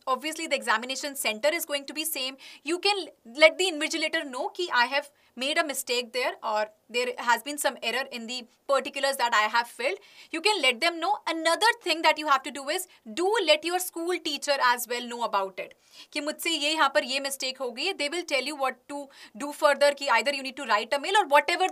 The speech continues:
the process is। So make sure invigilator as well as your school teacher, आप दोनों को इन्फॉर्म करिए। बच्चा, प्लीज,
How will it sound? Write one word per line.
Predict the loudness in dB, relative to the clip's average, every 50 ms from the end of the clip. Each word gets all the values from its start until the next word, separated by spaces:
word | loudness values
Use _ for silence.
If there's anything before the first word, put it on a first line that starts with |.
| 4
the | 4 4 2
process | 0 0 0 -2 -6 -8 -8 -10 -12
is। | -14 -16 -18 -20 -20 -10 -6
So | -4 -4 0 0
make | 0 0 0 2
sure | 6 6 6 6 6 2 -4
invigilator | -2 -2 -2 0 0 2 2 2 0 0 0 -2 -2 -2 _ _ _ _ 4 6 6
as | 8 6
well | 6 6 4 4
as | 4 2
your | -2 -2
school | -4 -6 -6 -6 -4 -4
teacher, | -4 0 0 0
आप | 0 0 -2 -4
दोनों | -2 0 0 0
को | 0 -2
इन्फॉर्म | -4 -4 -2 -2 -4 -4 -4 -6
करिए। | -8 -8 -8 -10 -14 -18 _ _ _ _ -20 -20 -18 -18 -6 0 0
बच्चा, | 0 2 2 2 2 2 2 -2 _ _ -2
प्लीज, | 0 2 2 2 0 -2